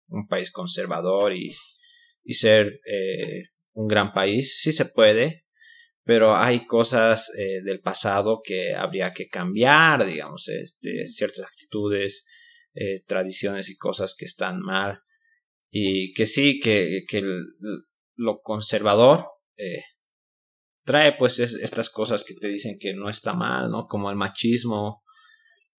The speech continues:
eh, la xenofobia y un montón de cosas que,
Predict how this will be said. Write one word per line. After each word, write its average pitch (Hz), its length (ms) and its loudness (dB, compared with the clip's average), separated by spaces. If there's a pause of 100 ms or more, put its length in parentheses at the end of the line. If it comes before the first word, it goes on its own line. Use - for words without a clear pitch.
(100)
eh, 98 500 0
la - 100 -10
xenofobia 104 720 4
y 101 60 0
un 104 80 -4
montón 101 360 -2
de 104 140 0
cosas 104 640 -2 (180)
que, 101 300 -10